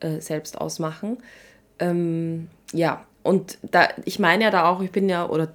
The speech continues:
ich, also ich behaupte jetzt mal auch für dich sprechen zu können, es gibt ja Hunde, die so emotional total in der Lage sind, auch mal sowas au-, zu dulden und auszuhalten.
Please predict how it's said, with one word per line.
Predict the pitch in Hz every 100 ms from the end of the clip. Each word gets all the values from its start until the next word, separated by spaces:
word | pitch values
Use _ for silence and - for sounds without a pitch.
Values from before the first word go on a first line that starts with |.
| _ -
ich, | 160 -
also | 160 160
ich | 160 -
behaupte | 165 170 175
jetzt | 165 175
mal | 160
auch |
für | 156 165
dich | 180
sprechen | - 160 165
zu | -
können, | 156 160
es | 160
gibt | - 170
ja | 160
Hunde, | 165 165 165 - - - - _ -
die | 165 165
so | 170
emotional | - 165 160 - 139 135
total | 165 - 139
in | 160
der | 156
Lage | 131 127 160
sind, | 160 160 151 -
auch | 151
mal | 156 147
sowas | 156 170 170 - -
au-, | - - - - - -
zu | -
dulden | 170 185 226 226 190
und | 156
auszuhalten. | 127 165 - 175 151 151 180 190